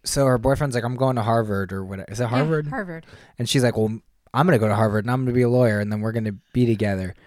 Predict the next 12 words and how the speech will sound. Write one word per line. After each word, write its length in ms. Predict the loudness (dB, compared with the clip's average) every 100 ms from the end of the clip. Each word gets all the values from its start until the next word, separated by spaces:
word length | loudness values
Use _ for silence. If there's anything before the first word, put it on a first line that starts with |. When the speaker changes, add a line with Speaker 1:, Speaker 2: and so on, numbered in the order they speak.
| _ _ _
Speaker 1:
And 220 | -2 -2 0
she 160 | 0
gets 240 | 2 2 4
there 220 | 4 6
and 120 | 2
she 120 | -2
kinda, 400 | -2 2 2 0 -4 _ _ _ _ -12
she 100 | -4
kinda 340 | 2 2 2 -2 _ -12
misses 520 | 0 4 4 2 2
the 80 | 2
shot 480 | 4 6 6 4